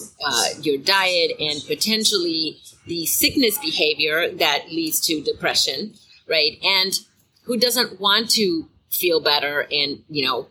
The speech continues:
have a reason to see beyond tomorrow? So I think that the benefits of focusing on, you know, good, uh, gut health are multiple, not just to prevent and delay the onset of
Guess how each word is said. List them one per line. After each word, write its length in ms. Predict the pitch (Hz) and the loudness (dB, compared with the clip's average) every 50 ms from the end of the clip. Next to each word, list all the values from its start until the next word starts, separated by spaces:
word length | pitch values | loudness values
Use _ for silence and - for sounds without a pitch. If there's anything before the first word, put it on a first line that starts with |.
| _ - - 165 | _ -10 -6 -6
have 120 | 160 156 | -4 -4
a 60 | 156 | -6
reason 360 | 151 156 151 - 170 156 147 | -6 -4 -4 -2 -2 -2 -2
to 280 | 143 - 156 143 139 139 | -2 -2 -2 -2 -2 -2
see 260 | 143 - - 165 147 | -2 0 0 0 0
beyond 380 | 127 147 143 143 143 143 143 - | 0 0 0 0 0 0 0 -2
tomorrow? 460 | - 151 143 135 123 120 107 101 - - - - - _ | -2 0 0 0 2 2 2 0 -2 -6 -14 -20 -20 _
So 260 | - - - 214 196 | -4 -2 0 2 2
I 120 | 180 185 180 | 2 2 2
think 320 | - - 254 254 254 - | 2 2 0 0 2 4
that 200 | 247 214 190 - 135 120 - - - - - - _ - | 4 4 4 2 -2 -8 -12 -14 -16 -18 -20 -20 _ -4
the 420 | - 185 180 175 170 170 165 156 - - _ _ - - _ _ - | -2 0 2 2 2 0 -2 -2 -4 -10 _ _ -20 -20 _ _ 2
benefits 800 | 220 208 220 226 220 220 - 156 95 - - - - - - - - | 2 4 4 2 2 0 0 0 0 0 0 0 0 0 0 0 0
of 420 | 160 156 151 151 135 135 139 135 - - | 2 2 4 2 2 0 -4 -8 -8 -4
focusing 680 | - - 190 175 - - 165 - - 175 147 147 143 - | 0 0 2 2 2 0 0 2 2 2 2 2 0 -2
on, 280 | 156 156 143 143 139 123 107 | -2 0 0 0 -2 -2 -2
you 120 | - 151 139 | 0 0 0
know, 240 | 131 127 117 - - - _ _ _ | 2 2 0 0 -2 -6 _ _ _
good, 320 | - 170 165 156 143 135 - _ _ - - | 0 2 2 2 2 -2 -8 _ _ -6 -4
uh, 140 | 123 98 - | -4 -4 0
gut 240 | - 160 147 - | 0 0 2 2
health 520 | - - 180 151 147 - - - - - - - - | 0 2 2 4 2 2 0 -2 -6 -10 -6 -2 0
are 240 | 151 147 139 135 139 | 2 2 2 0 0
multiple, 760 | 151 147 147 151 160 - 165 - - - 92 73 78 - - 165 | -2 -2 -4 -4 -4 -6 -8 -8 -6 -2 -2 -2 -2 -2 -2 0
not 240 | 151 143 131 - | 0 0 2 2
just 240 | - 160 123 - - - | 2 2 2 2 0 -2
to 140 | - - - - - - - - - - - | -2 -4 -4 -8 -14 -14 -18 -20 -20 -6 -2
prevent 480 | 196 170 151 156 165 156 156 151 - | 0 0 2 4 2 2 2 2 0
and 240 | 151 135 131 123 107 - _ _ | 0 0 -2 -4 -10 -12 _ _
delay 720 | - 160 147 143 143 151 165 180 185 175 139 107 98 - - - | 0 0 0 2 2 4 4 4 4 4 4 2 2 -2 -2 -2
the 200 | - - - - 107 - | -2 -2 -2 -2 -2 0
onset 340 | 143 156 147 147 - 156 139 | 0 2 2 2 2 2 2
of 100 | 143 131 | 0 0